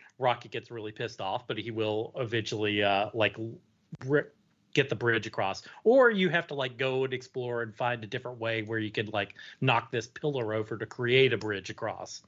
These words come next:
And Rocket o-, obviously appreciates that. And then some of those decisions then unlock events that happen later on in the game. So there's, like, a little bit of choice and role play to it, but, you know, not, not,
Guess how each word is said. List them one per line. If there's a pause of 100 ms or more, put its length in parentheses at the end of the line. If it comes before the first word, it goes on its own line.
(480)
And
Rocket (140)
o-,
obviously
appreciates
that. (480)
And
then
some
of
those
decisions
then (100)
unlock (640)
events
that
happen
later
on
in
the
game. (960)
So
there's,
like,
a
little
bit
of (220)
choice
and
role
play
to
it,
but, (400)
you
know,
not, (160)
not,